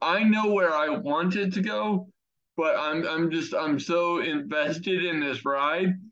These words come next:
that I think when it finally does end, I think I could potentially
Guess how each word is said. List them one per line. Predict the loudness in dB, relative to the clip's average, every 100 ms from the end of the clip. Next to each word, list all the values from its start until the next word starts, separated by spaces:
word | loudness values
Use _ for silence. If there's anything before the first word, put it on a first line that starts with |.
| _ _ _ _
that | -4 -2 -2 -2
I | -2 -2
think | -6 -2 -2 0 -2 -6 -20 -20 _ _ _ _ _ _
when | 0 2
it | 2 0
finally | 0 2 2 2 0
does | 0 0 2 2 0
end, | -2 -4 0 2 2 0 -10 _ _ _ _ _ _ _ _ _ _ _ _ _ _ _
I | -4 -2
think | -2 -2 -2 -2 -2 -6 _ _ -6
I | -2 -2
could | -2 0 0 0
potentially | -2 -2 -2 0 0 0 2 2 2 0